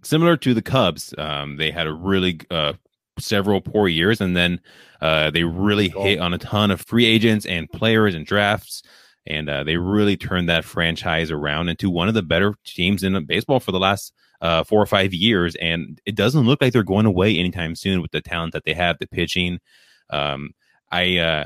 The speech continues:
Speaker 1: I, I, I'm gonna go ahead and end it on that. I know your time is precious, and I wanna thank you for coming on the podcast,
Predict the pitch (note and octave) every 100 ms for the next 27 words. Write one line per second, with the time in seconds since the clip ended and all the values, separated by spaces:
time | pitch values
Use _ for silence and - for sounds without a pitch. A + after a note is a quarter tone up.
0 | - - D#2+ E2+ E2 - D#2+ F2 F#2 G#2
1 | G2+ G#2+ G#2+ G#2 F#2+ - G2+ F#2+ F#2 G#2+
2 | G2 F#2 F#2+ F#2+ - G2 F#2 F#2 - F2
3 | D#2 - G2+ G#2+ C3 A#2 F2 E2+ F2 F#2
4 | F2 A2 G2+ A2 G#2 G2 - G2 F#2+ F#2
5 | F#2 D#2+ - A#2 E3 F#2+ D#2+ F#2